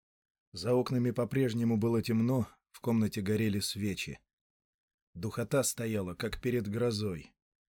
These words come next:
"Который час?" спросил Пиппин, зевая. "Начало третьего", ответил маг. "Одевайся, тебя призывает правитель.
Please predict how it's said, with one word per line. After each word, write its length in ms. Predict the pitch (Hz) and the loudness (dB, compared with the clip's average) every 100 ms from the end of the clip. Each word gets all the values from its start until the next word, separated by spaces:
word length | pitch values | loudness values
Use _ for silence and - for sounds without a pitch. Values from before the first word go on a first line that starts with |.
| _ _ _ _ - - - - - - | _ _ _ _ -16 -12 -10 -10 -8 2
"Который 760 | 254 208 285 285 262 214 208 - | 2 4 2 2 0 -4 -14 -4
час?" 720 | - 262 240 220 190 - - _ _ - | 0 6 6 4 0 -4 -8 _ _ -8
спросил 540 | - - 113 - 107 | -2 0 0 0 -2
Пиппин, 420 | - 110 - 117 | -2 -4 -2 -2
зевая. 540 | 92 110 104 95 90 - - _ _ _ _ _ _ _ - | 0 0 2 0 -2 -6 -16 _ _ _ _ _ _ _ -12
"Начало 580 | 85 85 - 113 135 127 | -8 -6 -2 0 0 0
третьего", 600 | 143 80 - 71 67 - _ _ _ | -4 -6 -10 -12 -14 -16 _ _ _
ответил 440 | 98 92 95 92 | -6 -2 -4 -2
маг. 320 | 95 85 73 - _ _ | -4 -4 -8 -18 _ _
"Одевайся, 720 | 90 92 92 110 - - - _ | -6 -2 0 0 -2 -10 -16 _
тебя 280 | - 78 104 | -16 -2 -2
призывает 640 | - 113 107 104 110 104 | 2 2 2 4 2 0
правитель. 600 | - 110 127 101 - - | -6 -6 -6 -10 -14 -18